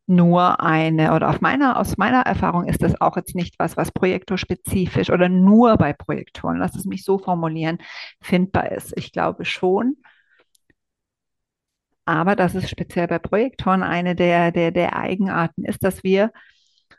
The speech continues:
durch unsere Aura, wir können uns auf den anderen fokussieren.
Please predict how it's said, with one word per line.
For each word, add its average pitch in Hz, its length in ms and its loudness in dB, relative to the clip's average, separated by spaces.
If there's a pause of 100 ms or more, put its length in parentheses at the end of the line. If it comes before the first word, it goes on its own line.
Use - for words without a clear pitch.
(240)
durch 233 280 2
unsere - 360 0
Aura, - 480 0
wir 214 120 2
können 185 420 0
uns 202 400 -2
auf - 160 -4
den 185 180 -6
anderen 170 500 -4
fokussieren. - 1000 -8